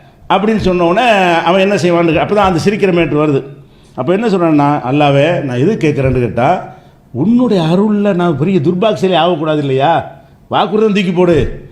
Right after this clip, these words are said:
உன்னுடைய பாக்கியம் எனக்கு கிடைக்கணுமா இல்லையா? நான் துர்பாக்கியசாலி ஆகக்கூடாது என்பதற்கு தான் நான் கேட்கிறேன், நான் அது மீறினாலும் பரவாயில்லை" அப்படிங்கிறான்.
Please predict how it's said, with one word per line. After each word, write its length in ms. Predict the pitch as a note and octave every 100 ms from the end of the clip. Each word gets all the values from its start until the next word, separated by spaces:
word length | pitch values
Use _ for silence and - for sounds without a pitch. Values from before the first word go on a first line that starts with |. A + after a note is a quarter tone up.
| - -
உன்னுடைய 520 | D3 B3 C4+ B3+ B3
பாக்கியம் 480 | F#3+ F#3+ A#3+ A#3 A3+
எனக்கு 160 | G3
கிடைக்கணுமா 380 | G3+ G3 G#3 G#3
இல்லையா? 180 | G3 F#3+
நான் 160 | F3+ E3
துர்பாக்கியசாலி 800 | A3 A#3 C4+ - A#3 G#3+ G#3
ஆகக்கூடாது 480 | G3 G3+ G3+ F#3+ F#3+
என்பதற்கு 360 | F#3 F#3 F3 E3+
தான் 120 | F#3+
நான் 100 | F3
கேட்கிறேன், 480 | E3 F3 E3 B3 G3+ - - -
நான் 240 | F3 F#3
அது 40 | F3+
மீறினாலும் 380 | A3 G#3+ A3 G3
பரவாயில்லை" 460 | F#3+ G3 F#3+ F3
அப்படிங்கிறான். 400 | E3+ E3+ D#3 A2